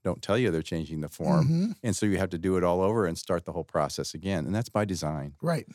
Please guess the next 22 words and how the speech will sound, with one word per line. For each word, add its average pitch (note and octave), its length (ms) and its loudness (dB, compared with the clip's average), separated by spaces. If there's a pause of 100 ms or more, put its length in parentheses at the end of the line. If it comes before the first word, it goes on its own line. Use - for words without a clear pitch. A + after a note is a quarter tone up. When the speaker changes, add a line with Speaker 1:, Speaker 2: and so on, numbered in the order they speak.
Speaker 2:
It F3+ 120 2
is G3+ 140 4
by C#3 160 0
design. C#3 280 2
Speaker 1:
And A2 140 6
that's B2 180 2
what A#2 120 0
they're F#2 100 2
doing. D#2+ 320 2
And G#2 100 4
so C3+ 100 2
that's C3 200 2
why A2 140 4
there's F2 180 0
a E2+ 40 -4
lawsuit E2+ 560 0
coming D#2 280 -4
forward D2+ 300 0
right D2 160 0
now D2+ 200 0
with D2 180 -6
a - 60 -10